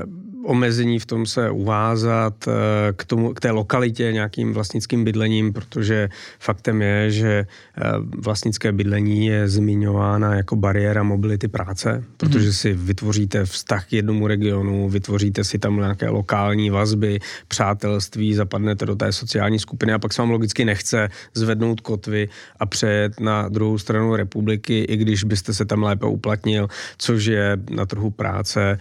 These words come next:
Speaker 2: Ale, ale to
Speaker 1: stálá
Speaker 2: samozřejmě
Speaker 1: diskuze.
Speaker 2: není problém té nemovitosti, jako to je soc-, problém sociální vazby. To
Speaker 1: Ano.
Speaker 2: znamená, na to vlastně ta nemovitost nemá žádný vliv, jo. Eh, hlavně teda likvidita nemovitostí zatím teda vypadá, že je úplně luxusní kdekoliv, takže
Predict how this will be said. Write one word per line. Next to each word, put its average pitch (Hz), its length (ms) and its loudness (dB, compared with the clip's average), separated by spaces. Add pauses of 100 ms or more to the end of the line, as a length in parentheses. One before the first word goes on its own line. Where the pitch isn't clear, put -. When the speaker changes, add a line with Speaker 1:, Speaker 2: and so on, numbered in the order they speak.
Speaker 2:
Ale, 131 500 2
ale 135 220 0
to 156 100 -2
Speaker 1:
stálá 110 140 4
Speaker 2:
samozřejmě 107 220 4
Speaker 1:
diskuze. 156 120 2
Speaker 2:
není 151 180 4
problém 151 400 0
té 170 80 0
nemovitosti, 117 520 0
jako 101 200 -8
to 123 100 -4
je 117 40 0
soc-, - 260 -10
problém 135 300 0
sociální 143 420 -2
vazby. 110 280 -2
To - 60 -6 (240)
Speaker 1:
Ano. 110 100 2
Speaker 2:
znamená, 123 420 2
na 127 100 0
to 131 140 -6
vlastně 131 240 -6
ta 139 120 -2
nemovitost 131 400 -2
nemá 131 240 0
žádný 135 300 -2
vliv, 131 280 -4
jo. - 60 -12 (580)
Eh, - 40 -4 (440)
hlavně 113 340 2
teda 117 140 2
likvidita 113 380 0
nemovitostí 113 800 0
zatím 113 280 2
teda 107 140 2
vypadá, 113 420 0
že 113 100 0
je 117 300 0
úplně 113 200 -2
luxusní 113 400 -2
kdekoliv, 110 460 0
takže 110 400 -2